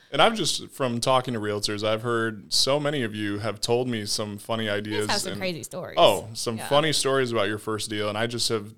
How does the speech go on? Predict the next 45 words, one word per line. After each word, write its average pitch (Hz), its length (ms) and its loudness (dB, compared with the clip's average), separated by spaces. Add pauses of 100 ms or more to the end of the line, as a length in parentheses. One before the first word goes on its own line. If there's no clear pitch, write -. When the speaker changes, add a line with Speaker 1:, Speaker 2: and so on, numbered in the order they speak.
Speaker 1:
thought 113 200 4
about 107 280 0
so 113 120 -2
many 110 140 -4
times 107 380 -6
of 104 100 -8
how 110 220 0
wa-, 104 240 -2 (180)
uh, 95 140 -4
how 110 120 0
many 110 160 -2
ways 107 300 0
you 104 80 -6
could 104 180 -10
turn 117 220 -4
that 107 160 -4
into 104 280 -4
a 98 40 -4
video 104 320 -4
that 95 140 -4
just 104 240 -4 (280)
takes 110 300 -4
off 104 220 0
on 98 80 -4
Instagram 98 480 -4
or 92 80 -6
TikTok. 95 540 -4 (440)
Uh, 107 280 6
recently, 120 380 2
I 113 40 4
was 110 120 0
just 110 160 -4
talking 113 240 0
to 110 80 -2
Nick 110 200 -4
Pollum 110 380 2
up 101 160 -4
in 98 80 -8
Cedar 107 240 -2
Rapids, 101 360 0
and 98 100 -6
he 110 80 -2
has 101 200 0
a 98 80 -4
hilarious 98 840 -4